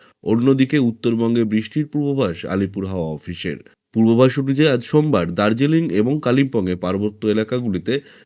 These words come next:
বৃষ্টি হতে পারে। একই সঙ্গে কুয়াশার সম্ভাবনা থাকছে জলপাইগুড়ি, কোচবিহার এবং উত্তর দিনাজপুরে। আবহাওয়াবিদরা বলছেন, ঠান্ডার আমেজ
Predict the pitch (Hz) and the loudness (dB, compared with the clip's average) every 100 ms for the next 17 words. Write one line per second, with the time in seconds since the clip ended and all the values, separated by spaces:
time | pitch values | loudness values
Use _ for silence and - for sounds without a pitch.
0 | - 120 127 - 110 87 - 76 - - | -2 0 0 -2 -4 -4 -8 -12 -14 -16
1 | - _ - 120 - 160 175 165 202 135 | -20 _ 0 0 2 0 0 0 -4 0
2 | 120 117 127 127 107 104 101 101 98 101 | 0 0 -4 -2 -2 0 -2 -4 -6 -8
3 | 101 127 98 90 92 92 98 107 92 90 | -6 -4 -2 -2 -4 -4 -4 -4 -4 -6
4 | 90 101 117 - 101 127 104 85 98 - | -4 -4 -4 -4 -4 -2 -4 -6 -8 -6
5 | 85 82 85 82 - 82 78 - - _ | -8 -6 -10 -10 -12 -10 -10 -12 -20 _
6 | _ - 113 123 139 131 123 123 127 123 | _ -2 0 4 6 6 4 0 0 2
7 | 123 165 160 139 117 117 113 117 | 0 -2 -6 -4 -2 0 0 -2